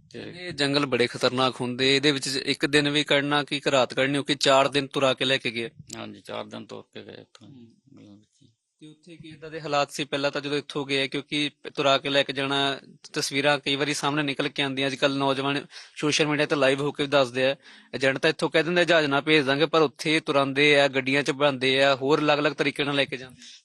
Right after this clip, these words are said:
Speaker 1: ਸਾਨੂੰ ਦੱਸਦਾ ਨਹੀਂ ਕੁਛ ਜਦੋਂ ਜ਼ਿਆਦੇ।
Speaker 2: ਹੂੰ, ਹੂੰ।
Speaker 1: ਤੇ ਜਾਣੀ ਪਰੇਸ਼ਾਨ ਹੋਣਗੇ ਘਰ ਦੇ ਵੀ,
Speaker 2: ਹੂੰ, ਹੂੰ।
Speaker 1: ਵੀਡੀਓ ਜ਼ਿਆਦੇ ਵੀ ਨਹੀਂ ਸੀ ਸ਼ੇਅਰ ਕਰਦਾ ਗੱਲਬਾਤ ਕੋਈ।
Speaker 2: ਹੂੰ।
Speaker 1: ਤੇ ਹੁੰਦਾ ਹੀ ਫਿਕਰ ਹੋ ਜਾਂਦਾ ਕਿ ਨਾ ਮਗਰ ਪਈ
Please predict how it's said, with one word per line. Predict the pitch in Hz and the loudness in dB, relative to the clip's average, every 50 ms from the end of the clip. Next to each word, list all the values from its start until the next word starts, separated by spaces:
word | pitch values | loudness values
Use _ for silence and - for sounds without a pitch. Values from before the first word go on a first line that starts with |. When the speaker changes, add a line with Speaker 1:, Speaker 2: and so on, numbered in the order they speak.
| _ _ | _ _
Speaker 1:
ਸਾਨੂੰ | 147 156 147 | -8 -2 0
ਦੱਸਦਾ | 147 139 139 139 147 160 | 0 0 0 0 0 0
ਨਹੀਂ | 156 147 139 127 | 0 0 -4 -4
ਕੁਛ | 117 117 113 110 | -6 -8 -10 -10
ਜਦੋਂ | 113 110 104 107 104 | -12 -12 -12 -10 -10
ਜ਼ਿਆਦੇ। | 104 101 101 104 135 | -8 -8 -8 -10 -12
Speaker 2:
ਹੂੰ, | 147 _ _ _ _ 151 143 | -14 _ _ _ _ -20 -20
ਹੂੰ। | 143 131 123 _ _ _ _ | _ -20 _ _ _ _ _
Speaker 1:
ਤੇ | - | -16
ਜਾਣੀ | 107 110 110 107 107 _ - | -16 -14 -14 -16 -18 _ -12
ਪਰੇਸ਼ਾਨ | 117 113 113 - 123 113 113 | -12 -12 -10 -10 -10 -10 -10
ਹੋਣਗੇ | 113 113 123 127 127 131 123 | -10 -12 -14 -14 -14 -16 -14
ਘਰ | 127 123 113 104 | -14 -14 -14 -14
ਦੇ | 104 113 120 | -16 -16 -16
ਵੀ, | 120 131 | -16 -18
Speaker 2:
ਹੂੰ, | 151 160 _ _ _ _ 139 131 131 | -20 -20 _ _ _ _ -20 -20 _
ਹੂੰ। | 123 117 120 | -20 _ _
Speaker 1:
ਵੀਡੀਓ | 117 113 113 120 | -20 -20 -18 -18
ਜ਼ਿਆਦੇ | 113 113 113 110 104 107 110 110 113 | -16 -14 -14 -12 -12 -14 -16 -18 -18
ਵੀ | 110 110 107 104 107 | -18 -18 -18 -18 -18
ਨਹੀਂ | 107 113 | -20 -20
ਸੀ | 120 - 120 110 | -18 -20 -20 -20
ਸ਼ੇਅਰ | 110 113 110 101 _ | -18 -20 -20 -18 _
ਕਰਦਾ | 113 107 - - 101 | -18 -18 -16 -16 -16
ਗੱਲਬਾਤ | 95 101 98 98 98 101 98 101 101 | -16 -14 -16 -16 -16 -16 -18 -18 -18
ਕੋਈ। | _ 107 107 104 139 143 _ _ _ _ _ | _ -20 -20 -20 -20 _ _ _ _ _ _
Speaker 2:
ਹੂੰ। | 131 120 131 151 _ _ _ _ _ _ _ _ _ _ _ - | -20 _ _ _ _ _ _ _ _ _ _ _ _ _ _ -20
Speaker 1:
ਤੇ | 110 | -16
ਹੁੰਦਾ | 110 117 113 131 | -16 -8 -6 -6
ਹੀ | 135 | -6
ਫਿਕਰ | 117 127 123 127 127 123 | -6 -8 -8 -8 -8 -6
ਹੋ | 123 120 | -6 -8
ਜਾਂਦਾ | 117 120 120 117 120 120 | -8 -8 -8 -8 -8 -8
ਕਿ | 120 123 | -8 -10
ਨਾ | 127 131 | -12 -14
ਮਗਰ | 120 117 117 110 107 113 110 | -14 -16 -18 -16 -16 -16 -16
ਪਈ | - - 110 110 107 107 104 | -14 -14 -14 -14 -14 -16 -18